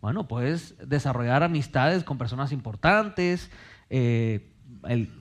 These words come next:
puedes pedirle un favor, "Oye, mira, ah, mira, qué gusto conocerte, mira, justo yo estoy trabajando en un proyecto", y, y ahí comenzó.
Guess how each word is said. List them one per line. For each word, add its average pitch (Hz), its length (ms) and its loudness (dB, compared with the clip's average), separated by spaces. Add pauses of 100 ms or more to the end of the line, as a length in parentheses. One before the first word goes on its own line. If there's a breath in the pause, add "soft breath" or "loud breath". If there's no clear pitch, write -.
(120)
puedes 139 360 0
pedirle 123 300 2
un 143 60 -2
favor, 135 300 -2
"Oye, 196 200 0
mira, 196 300 -4
ah, 240 160 2
mira, 254 220 -6
qué 190 100 -6
gusto 196 220 -6
conocerte, 151 500 -6
mira, 185 200 -6
justo 185 280 -6
yo 214 80 -4
estoy 208 240 -8
trabajando 190 580 0
en 147 140 -4
un 160 100 -6
proyecto", 190 640 -4
y, 165 480 -4
y - 60 -6
ahí 123 80 -2
comenzó. 123 400 -8